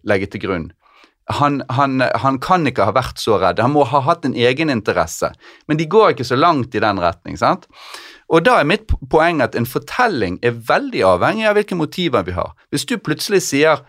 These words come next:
altså, l-, lager en fortelling om at du har gjort et eller annet litt viktig,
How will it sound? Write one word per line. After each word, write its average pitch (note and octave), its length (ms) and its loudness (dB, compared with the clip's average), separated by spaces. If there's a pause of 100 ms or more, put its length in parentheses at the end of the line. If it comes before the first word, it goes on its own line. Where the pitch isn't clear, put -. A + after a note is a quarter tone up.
(160)
altså, C3+ 280 2
l-, C3+ 200 0
lager C#3 320 2
en D3+ 80 -2
fortelling D3+ 400 -2
om G#2 80 0
at G2+ 80 -6
du A2 60 2
har A#2+ 80 0
gjort D#3+ 220 -4
et B2+ 200 0
eller A2 80 0
annet G#2+ 200 0
litt B2 140 -8 (260)
viktig, - 400 -6